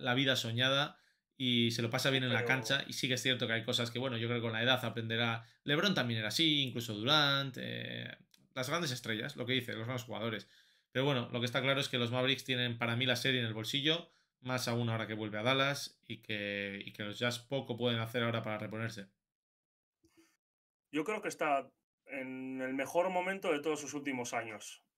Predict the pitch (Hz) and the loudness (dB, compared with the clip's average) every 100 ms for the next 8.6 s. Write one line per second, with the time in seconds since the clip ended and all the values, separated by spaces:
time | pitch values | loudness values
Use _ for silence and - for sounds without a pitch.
0 | _ 127 123 120 120 117 113 _ _ _ | _ -6 -4 0 0 0 -2 _ _ _
1 | _ _ _ _ _ _ 131 139 160 170 | _ _ _ _ _ _ 2 6 6 4
2 | 170 165 160 175 165 156 151 151 151 147 | 2 2 2 0 0 2 4 4 2 2
3 | 143 139 135 143 143 131 120 120 139 139 | 0 0 0 0 0 2 2 2 2 0
4 | 131 131 123 117 120 123 147 165 127 143 | 0 -2 -2 -2 -2 -2 -2 -2 0 2
5 | 143 143 143 135 135 143 147 147 139 123 | 4 4 4 0 0 0 0 0 0 -2
6 | 160 151 147 127 120 - 151 160 196 214 | -2 -2 0 2 2 0 0 0 -2 -6
7 | _ _ _ _ _ _ - 131 143 151 | _ _ _ _ _ _ -4 -2 4 4
8 | 147 135 127 123 120 | 4 2 2 2 2